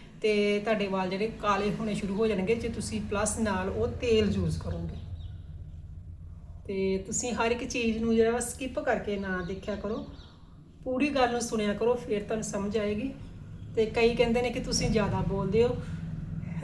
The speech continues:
ਜੇ ਅਸੀਂ ਤੁਹਾਨੂੰ ਬੋਲ ਕੇ ਦੱਸਾਂਗੇ, ਫਿਰ ਹੀ ਤੁਹਾਨੂੰ ਸਮਝ ਆਏਗੀ। ਜੇ ਅਸੀਂ ਬੋਲਾਂਗੇ ਨਹੀਂ, ਤੁਹਾਨੂੰ ਪਤਾ ਕਿਵੇਂ ਲੱਗੇਗਾ। ਤੇ ਹੁਣ ਅਸੀਂ ਇੱਕ ਅੱਧਾ ਮਿੰਟ, ਦੋ ਮਿੰਟ ਇਹਦੀ ਕਰ ਲਈ ਹੈ ਮਸਾਜ। ਤੇ ਹੁਣ ਅਸੀਂ ਇਹਨੂੰ ਕਰ ਲਵਾਂਗੇ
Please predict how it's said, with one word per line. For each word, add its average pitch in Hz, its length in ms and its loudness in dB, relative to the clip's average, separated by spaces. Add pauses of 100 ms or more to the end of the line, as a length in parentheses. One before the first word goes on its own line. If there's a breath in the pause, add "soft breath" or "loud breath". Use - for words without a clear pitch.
ਜੇ 247 380 8
ਅਸੀਂ 254 220 2
ਤੁਹਾਨੂੰ 262 260 2
ਬੋਲ 220 240 6
ਕੇ 240 100 6
ਦੱਸਾਂਗੇ, 240 480 2
ਫਿਰ 233 240 4
ਹੀ 226 60 2
ਤੁਹਾਨੂੰ 240 200 4
ਸਮਝ 208 340 2
ਆਏਗੀ। 214 280 4
ਜੇ 220 160 4
ਅਸੀਂ 214 200 0
ਬੋਲਾਂਗੇ 196 500 2
ਨਹੀਂ, 220 100 0
ਤੁਹਾਨੂੰ 214 220 -2
ਪਤਾ 185 240 -4
ਕਿਵੇਂ 190 280 -2
ਲੱਗੇਗਾ। 202 420 -2 (560 loud breath)
ਤੇ 226 60 -6
ਹੁਣ 220 320 2
ਅਸੀਂ 220 480 2 (1080 loud breath)
ਇੱਕ 233 280 6
ਅੱਧਾ 240 220 4
ਮਿੰਟ, 220 340 4
ਦੋ 214 300 6
ਮਿੰਟ 214 240 2
ਇਹਦੀ 208 360 0
ਕਰ 214 200 0
ਲਈ 202 220 0
ਹੈ 202 60 2
ਮਸਾਜ। 202 580 -2 (760)
ਤੇ 202 80 2
ਹੁਣ 202 480 0
ਅਸੀਂ 220 300 -2
ਇਹਨੂੰ 214 340 2
ਕਰ 196 160 4
ਲਵਾਂਗੇ 196 680 2